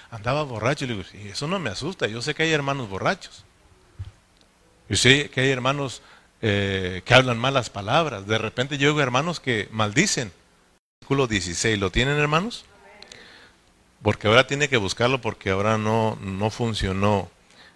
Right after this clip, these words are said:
acá el proyector. ¿Tiene Gálatas cinco dieciséis?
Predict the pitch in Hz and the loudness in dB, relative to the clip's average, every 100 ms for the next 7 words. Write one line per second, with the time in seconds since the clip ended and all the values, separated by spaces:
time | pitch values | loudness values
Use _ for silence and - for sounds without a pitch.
0 | _ - 101 - 107 104 101 95 - 98 | _ -4 -2 0 4 6 6 4 0 -2
1 | 90 87 - 98 95 - 131 104 - - | -2 -2 -4 -2 -2 2 4 4 0 -20
2 | - - _ - 120 131 131 143 135 123 | -20 -20 _ 6 8 10 10 8 6 4
3 | 139 151 139 117 110 139 196 - | 2 2 2 2 2 2 0 -4